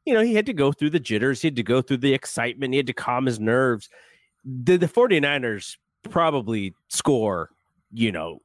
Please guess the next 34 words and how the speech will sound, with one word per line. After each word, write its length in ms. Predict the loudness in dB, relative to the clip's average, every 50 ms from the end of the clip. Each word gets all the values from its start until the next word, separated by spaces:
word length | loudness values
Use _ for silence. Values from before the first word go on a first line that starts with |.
| _ _ _ _ _ _ _ _ _
uh, 20 | -2
at 300 | -2 0 0 0 0 2
least 320 | 2 2 2 2 0 -2
another 500 | -4 -2 0 2 2 2 2 0 -2 -6
touchdown. 720 | -8 -4 -2 -2 -2 -2 -4 -4 -2 -2 -2 -2 -4 -6 -8 -12 -18 -20 -20 -20 _ _ -12
But, 400 | -4 -2 -2 -2 -2 -2 -2 -4
uh, 220 | -2 -2 -2 -4 -2
you 80 | 0
know, 120 | 0 0 0
they 120 | 0 -2
could, 200 | 0 0 -2 0
they, 220 | 2 2 2 2 0
they 200 | 2 2 2 2
were 140 | 2 0
turning, 600 | -2 -2 -2 -2 0 0 0 -2 -2 -4 -6 -10 -8
you 100 | -4 -2
know, 80 | -2 -2
sevens 420 | -2 0 0 0 0 -2 -4 -4 -4
into 180 | -6 -6 -8
threes. 560 | -8 -4 0 0 2 2 2 0 -2 -4 -8 -14 -18 -20 -20 -20 -20 -20 -20 -10 _
Uh, 380 | -2 0 2 2 2 0 0 -2 -2
eh, 100 | -2 0
but 180 | 2 2 2
in 80 | 4 2
the 60 | 2
second 400 | 0 2 2 2 2 2 0 -2
half, 640 | 0 -2 -2 -2 -2 -2 -2 -2 -4 -8 -18 -20 _ _ _ _ _ _ _ _ _ _ _ _ _
he 340 | _ -2 2 2 4 4 4
was, 380 | 4 4 2 2 0 -2 -8
he 240 | -10 -2 2 2 2
felt 400 | 2 2 0 2 2 2 2 0
like 360 | -2 -2 0 0 0 -2 -6
he 180 | -4 -2 0 2
was 400 | 2 2 2 2 0 -4 -10 -12